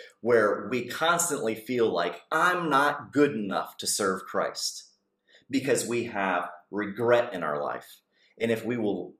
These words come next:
turn that regret into repentance, then we will stop looking at life as, "I'm not worthy to serve Jesus.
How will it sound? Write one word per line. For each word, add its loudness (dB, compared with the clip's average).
turn 2
that -4
regret -2
into -4
repentance, -6
then 0
we 2
will 2
stop 0
looking 0
at -6
life -4
as, -8
"I'm -2
not -2
worthy 2
to -6
serve 0
Jesus. -2